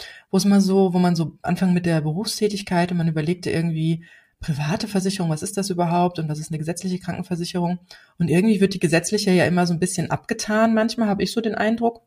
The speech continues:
ähm, man muss halt länger warten im Wartezimmer oder kriegt unglaublich spät erst Termine oder muss fast ein Jahr warten. Das hatten wir auch schon mal. Aber in dem Fall muss ich sagen,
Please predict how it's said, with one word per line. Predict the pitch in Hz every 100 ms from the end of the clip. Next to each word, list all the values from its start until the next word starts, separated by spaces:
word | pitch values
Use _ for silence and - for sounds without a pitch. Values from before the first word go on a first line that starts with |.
| -
ähm, | 202 175 165 165
man | 160
muss | 165
halt | 165 156
länger | 170 180
warten | 170 170
im | 170
Wartezimmer | 160 160 170 175 165
oder | 160 165
kriegt | 165 185 175
unglaublich | 180 175 175 180 - - - - _ _ _
spät | - - 190 214
erst | 180 185
Termine | 190 170 196 214 202
oder | 175 170
muss | 175
fast | - 208 208
ein |
Jahr | 170 147
warten. | 156 214 208
Das | 202
hatten | 165 156
wir | -
auch | 190
schon | 214 202
mal. | 196 196 - _ _ _ _ _ _ _ -
Aber | 180 180
in | 170
dem | 170 269
Fall | 262 170
muss | 156 -
ich | -
sagen, | 143 143 175 208